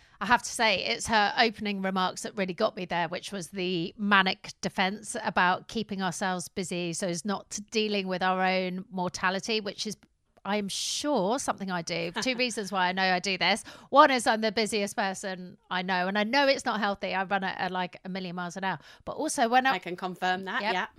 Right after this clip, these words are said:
Speaker 1: Yep, you definitely can. I mean, I do try and pack a lot into my day, and that's one of the reasons why I feel a bit all over the place at the moment, is I've never had this much time on my hands. And I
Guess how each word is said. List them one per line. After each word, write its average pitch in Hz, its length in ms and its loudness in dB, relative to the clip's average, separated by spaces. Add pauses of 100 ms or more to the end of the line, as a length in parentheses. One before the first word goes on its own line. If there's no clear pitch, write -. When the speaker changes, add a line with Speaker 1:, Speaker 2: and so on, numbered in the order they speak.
(340)
Speaker 1:
Yep, 208 240 -4
you 196 80 -12
definitely 202 320 -8
can. 208 320 0
I 208 60 4
mean, 202 300 -2
I 214 100 0
do 220 160 -6
try 208 200 -2
and 190 100 -6
pack 196 260 -4
a 208 40 -6
lot 190 200 -2
into 185 180 -10
my 202 100 -2
day, 220 160 4
and 220 100 2
that's 311 180 2
one 285 140 -4
of 240 100 -4
the 208 120 -6
reasons 208 440 -6
why 196 220 2
I 247 60 2
feel 180 160 -8
a 170 40 -8
bit 170 160 -6
all 175 160 -4
over 190 160 -4
the 165 100 -10
place - 300 -8
at - 80 -10
the 143 60 -18
moment, 156 400 -10
is 151 220 -12
I've 165 160 -6
never 175 160 -4
had 175 240 -2
this 151 200 -10
much - 240 -14
time 170 240 -10
on 156 80 -10
my 165 120 -8
hands. 160 480 -8 (520)
And 233 140 4
I 254 180 6